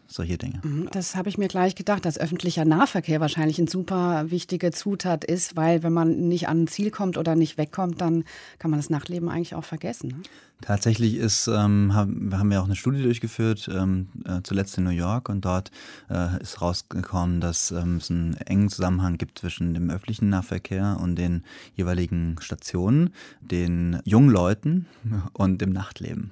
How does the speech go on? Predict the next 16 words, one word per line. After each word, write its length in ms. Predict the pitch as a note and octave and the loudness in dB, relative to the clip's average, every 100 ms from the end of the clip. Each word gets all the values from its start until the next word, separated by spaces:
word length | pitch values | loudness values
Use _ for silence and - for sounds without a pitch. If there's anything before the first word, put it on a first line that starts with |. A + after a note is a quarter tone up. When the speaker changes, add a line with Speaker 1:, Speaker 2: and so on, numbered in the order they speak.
| - - | -14 -4
Speaker 1:
Also 240 | G2+ G2+ | 0 0
da 240 | G2 G2 - | 0 0 0
gibt's 320 | G2 G2 - | -4 -6 -2
eine 100 | F#2 | -2
Korrelation, 720 | - F2+ E2+ E2 - G2+ D#3 | 0 -2 -2 -4 0 2 4
und 220 | G#2 F#2 - - - - - | 2 0 -4 -20 -20 -16 -8
die 60 | - | -2
beste 260 | G2+ - | 0 0
Argumentation, 640 | G2 F#2+ F#2 F2+ - F#2 | 0 0 0 -4 -2 0
die 80 | F#2 | 2
man 120 | F2+ | 0
natürlich 300 | F2 F2+ E2+ | -2 -6 -6
auch 60 | - | -4
machen 240 | F2 F#2+ | -2 -2
kann, 220 | - F#2 F2 | -2 -4 -6
ist, 180 | - | -8